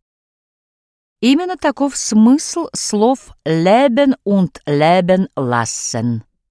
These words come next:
Жить и давать жить другим. Однако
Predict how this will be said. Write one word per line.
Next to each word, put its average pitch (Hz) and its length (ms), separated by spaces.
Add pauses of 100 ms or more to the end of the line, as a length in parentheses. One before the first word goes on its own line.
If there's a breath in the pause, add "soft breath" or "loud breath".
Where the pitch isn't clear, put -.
(580)
Жить 208 500
и 175 120
давать 127 480
жить 131 440
другим. 107 520 (1900)
Однако 247 640